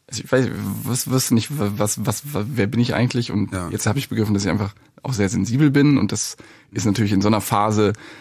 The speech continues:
Speaker 1: zeigt man diese Sensibilität vielleicht nicht, ähm, oder ich habe sie nicht gezeigt und, ähm, dann überspielt man das mit ganz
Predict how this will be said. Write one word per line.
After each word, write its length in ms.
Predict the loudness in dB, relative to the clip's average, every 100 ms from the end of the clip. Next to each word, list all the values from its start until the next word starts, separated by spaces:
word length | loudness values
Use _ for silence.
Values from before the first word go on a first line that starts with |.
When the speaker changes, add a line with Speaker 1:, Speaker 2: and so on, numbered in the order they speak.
| -16 -4
Speaker 1:
zeigt 220 | -2 2
man 120 | 2
diese 200 | 2 0
Sensibilität 600 | 0 0 0 0 0 -2
vielleicht 260 | 0 -2 0
nicht, 360 | -2 -2 -8 -6
ähm, 400 | -2 0 0 -4 -8 -12
oder 160 | -8 -4
ich 120 | -2
habe 80 | 0
sie 80 | 0
nicht 140 | 0
gezeigt 420 | -2 -2 -2 -4
und, 300 | -4 -6 -6 -8
ähm, 340 | -8 -6 -8 -8
dann 140 | -8
überspielt 340 | -4 -4 -2 -2
man 140 | -2
das 160 | -2 -4
mit 120 | -2
ganz 420 | -4 -4 -6